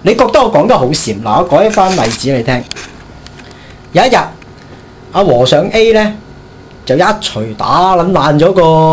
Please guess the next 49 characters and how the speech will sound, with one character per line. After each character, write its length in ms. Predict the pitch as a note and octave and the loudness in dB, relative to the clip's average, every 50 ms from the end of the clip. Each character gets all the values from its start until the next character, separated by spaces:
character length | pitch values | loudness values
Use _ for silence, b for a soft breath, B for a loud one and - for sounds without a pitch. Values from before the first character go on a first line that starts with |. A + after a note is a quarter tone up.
| D#3 D#3+ D#3+ D#3+ D#3+ | 2 2 2 0 -2
呃， 260 | D#3 C#3 C3+ C3+ C3 C3 | -4 -4 -2 -2 -2 -2
佛 160 | - C#3 C3+ - | -2 -2 -2 0
像。 260 | D#3 C3+ B2 A2+ G#2+ G#2 - - - | 0 0 0 0 -2 -8 -14 -16 -10
和 140 | - A2 C3 | -6 -6 -2
尚 180 | C3 F#3 G3+ G#3 | 0 0 0 0
B 120 | A3+ A3+ | 0 0
就， 80 | G3+ E3+ D#3 - | 0 0 0 0
「你 60 | - E4+ | 0 0
玩 240 | E4+ D#4 E4 F4 | 2 2 0 0
嘢 180 | F4 E4+ E4 D#4 | 0 0 0 2
啊！」 300 | C#4+ B3+ G#3 - E3 D#3+ - - B B B B B B B B B B - - | 2 0 0 -2 -4 -8 -16 -20 B B B B B B B B B B -16 -8
和 140 | A#2+ A#2+ B2 | -6 -4 0
尚 180 | C3+ D3 E3+ | 0 0 0
C 180 | F3 E3+ G#3 G3 | 0 0 0 0
就 260 | F3 D3 A#2+ A2+ G#2+ - - - - - - - - - | 0 0 -2 -2 -4 -8 -14 -20 -20 -20 -20 -20 -20 -6
即 120 | - G3+ | -4 -2
刻 120 | F#3+ F#3+ D3+ B2+ | -2 -2 -2 -4
起 160 | A#2 A#2 B2+ | -6 -6 -4
身， 220 | - D3+ C3+ B2 - - - - - - - - - - - - - - | -2 -2 -2 -2 -6 -10 -16 -20 -20 -20 -20 -20 -20 -20 -20 -20 -14 -8
噉 60 | - C#3 | -4 -2
呢， 180 | F3+ F#3+ G3 F#3+ - - - - - - - - | 0 0 -2 -4 -10 -16 -20 -20 -20 -20 -20 -6
就， 480 | - D3 B2 B2 A#2+ A#2+ A#2+ A#2 A#2 - - | -4 -2 0 0 0 -2 -4 -6 -8 -10 -8
呃， 260 | - B2 A#2+ A#2 A#2 A#2+ - | -8 -8 -8 -8 -8 -8 -2
鋪 180 | - G3+ G3 D#3+ | 0 0 2 2
好 80 | C#3+ D#3+ | 2 0
一 20 | |
個 100 | D#3+ C#3+ | 0 -2
叫 180 | B2 - A#2+ A2+ | -4 -4 -8 -8
卡 240 | - - - D3 C#3+ | -6 -6 -4 -2 -2
夫 200 | C#3 - C#3 B2+ | -4 -4 -8 -6
座。 200 | B2 - - F#2+ - - - - - | -6 -6 -8 -8 -10 -14 -20 -12 -8
噉 60 | D3 | -4
咩 140 | F3+ A#3 A3 | -2 -2 0
叫 100 | - D3+ | 0 -2
卡 240 | D3+ - F#3 F3+ F3+ | -2 0 0 0 0
夫 200 | F3 G#3 F#3 F3+ | 0 0 -2 -2
座 220 | E3+ - G#2 G#2 | 0 -2 -2 -2
呢？ 120 | A#2+ C3+ C#3 - B B B B B B B B B B B B B | -2 -4 -6 -8 B B B B B B B B B B B B B
卡 160 | - C4 D4+ | -2 0 0
夫 140 | - D#4 D4+ C4 | 2 0 2 2
座 180 | - E3+ D#3+ | 2 2 2
就 100 | D#3+ E3+ | 2 2
係 160 | D3 D3 D3 | 2 2 2
喺， 320 | C#3 C#3+ D3 E3 F3+ F#3+ - - | 0 0 0 0 0 0 0 -2
呃， 200 | C#3+ C#3+ C#3+ D3+ | -2 -2 0 0
呢 120 | G3+ G#3+ | 0 0
個， 120 | G#3 E3+ D3+ C#3+ C#3 C#3 C3+ C3+ B2 - | 2 0 2 2 2 2 2 0 -2 -4
呃， 420 | - - B2 A#2+ A#2+ A#2 A2+ A2+ A#2+ - - - - - - - - - - - - - - - - - - - | -6 -6 -6 -4 -6 -6 -8 -10 -12 -16 -18 -20 -20 -20 -20 -20 -20 -20 -20 -20 -20 -20 -20 -20 -20 -20 -18 -6
密-， 80 | - D#3 | -6 -6